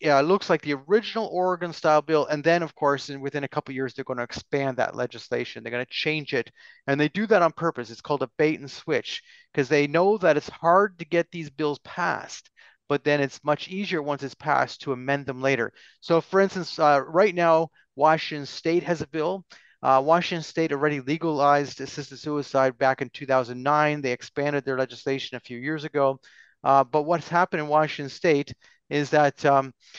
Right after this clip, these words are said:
they are now trying to take away the right of religiously affiliated healthcare institutions from not providing. So in Washington State, therefore, Catholic and other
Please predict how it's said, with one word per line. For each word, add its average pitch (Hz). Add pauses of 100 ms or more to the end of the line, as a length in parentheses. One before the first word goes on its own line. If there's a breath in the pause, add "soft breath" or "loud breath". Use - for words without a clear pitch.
(160 loud breath)
they 175
are 180
now 165
trying 156
to -
take -
away 160
the 143
right 147
of 135 (300)
religiously 147
affiliated 139
healthcare 131
institutions 120
from 123 (440 soft breath)
not 143
providing. 120
So 131 (320 soft breath)
in 147
Washington 143
State, 135
therefore, 131
Catholic - (100)
and 120
other 123